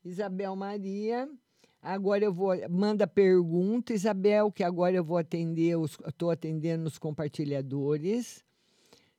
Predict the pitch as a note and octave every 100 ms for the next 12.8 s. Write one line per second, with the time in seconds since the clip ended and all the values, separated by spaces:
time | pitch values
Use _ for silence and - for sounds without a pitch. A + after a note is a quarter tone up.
0 | _ _ _ _ _ - A#3+ B3+ C#4+ D4
1 | C4+ B3 B3+ C4+ C#4 B3+ A3 A3+ A#3+ C4+
2 | C4+ C4 G3+ A3 B3 B3+ C4 F3+ F3 F3+
3 | F#3+ F3 C3 C#3+ C#3+ B2 C3+ C3+ C#3 C3+
4 | E3 F3+ F#3+ G3+ G#3 G3 F3+ E3 D#3+ -
5 | E3 E3+ - G3+ G#3+ A#3 B3+ C4 C4+ B3
6 | G#3+ A#3 A#3+ G#3 G3 G#3 A#3+ B3+ G3+ E3
7 | C#3+ _ _ _ _ F3 F#3 G3 G3+ G3
8 | F3+ E3+ F3+ G3+ G#3+ A3+ G3+ G3 F#3+ G#3+
9 | G#3+ G3 G#3 G3 F3 G3 F3+ F3+ D#3+ F#3
10 | G#3+ A3 G#3 E3 E3 _ E3+ F#3+ F3+ G3
11 | G3+ G3+ G3 F#3 E3+ F3 G3 A3+ B3 -
12 | A#3+ A#3 B3 A3 G3+ G#3+ - -